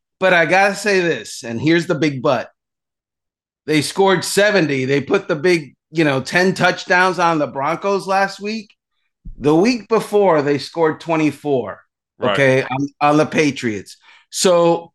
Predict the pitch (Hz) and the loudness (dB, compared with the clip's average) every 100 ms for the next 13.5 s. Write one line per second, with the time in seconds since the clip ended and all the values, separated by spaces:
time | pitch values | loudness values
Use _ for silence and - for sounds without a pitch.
0 | - 151 156 156 170 196 233 247 214 180 | 0 2 4 4 4 4 2 0 -4 -16
1 | _ - 151 151 156 175 208 226 202 208 | _ -2 0 2 2 4 4 2 2 0
2 | 165 165 196 233 - _ _ _ _ _ | 2 2 2 -2 -8 _ _ _ _ _
3 | _ 156 156 151 147 147 156 185 202 190 | _ -4 -2 0 -2 -2 -2 0 0 -2
4 | 175 180 170 165 190 202 220 233 240 226 | -2 -2 -2 -4 -4 -2 -4 -4 -8 -10
5 | - _ _ _ _ - 131 190 180 175 | -18 _ _ _ _ -8 0 2 4 2
6 | 175 - _ _ _ _ _ _ _ _ | 0 -6 _ _ _ _ _ _ _ _
7 | _ _ _ _ - 123 120 127 202 233 | _ _ _ _ -4 2 2 4 2 2
8 | 120 127 - _ _ _ _ _ 190 180 | -2 -6 -6 _ _ _ _ _ -14 -14
9 | - - 170 - 185 190 147 - 247 269 | -14 -20 -6 0 2 2 0 0 0 0
10 | - 208 233 269 - 233 202 - 220 214 | -2 2 2 0 -4 -2 -2 0 0 2
11 | 208 202 190 202 214 226 175 180 226 302 | 0 -2 -2 -2 -2 -4 -2 -2 -2 0
12 | 302 254 123 101 _ - 92 82 - 165 | 0 0 -4 -14 _ -12 -8 -8 -4 0
13 | 170 170 170 170 | 2 2 2 0